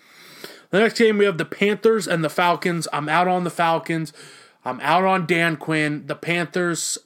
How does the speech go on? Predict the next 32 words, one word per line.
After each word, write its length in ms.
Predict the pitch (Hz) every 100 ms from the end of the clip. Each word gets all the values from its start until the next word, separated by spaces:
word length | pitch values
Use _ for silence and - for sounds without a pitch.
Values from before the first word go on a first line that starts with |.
| _
find 400 | - 160 185 202
a 60 | 190
way 200 | 190 180
to 80 |
win 480 | 175 175 175 170 160 147 - 135
this 220 | 143 139
past 420 | - 156 165 - -
week 380 | 165 170 160 -
going 240 | 156 156 160
up 140 | 147
against 320 | 156 156 139
the 40 | 139
Cardinals. 600 | - 156 156 151 147 - - - - -
Um, 400 | 135 131 135 139
they 200 | 147 143
still 540 | - - - 185 202
are 180 | 170 170
without 360 | 180 175 170 -
Christian 320 | 180 - 170
McCaffrey, 600 | 156 160 156 170 156 143
but 420 | 147 143 117 -
Teddy 200 | - 165
Bridgewater 720 | 170 165 151 156 156 156 160 160 - -
is 540 | - 143 143 135 131 - - _ _ _ _ _
looking 500 | 185 170 175 175 196
like 200 | 170 156
he 100 | -
was 160 | 160 135
well 260 | 143 165 180
worth 300 | 175 165 -
the 80 |
money 400 | 160 160 156 156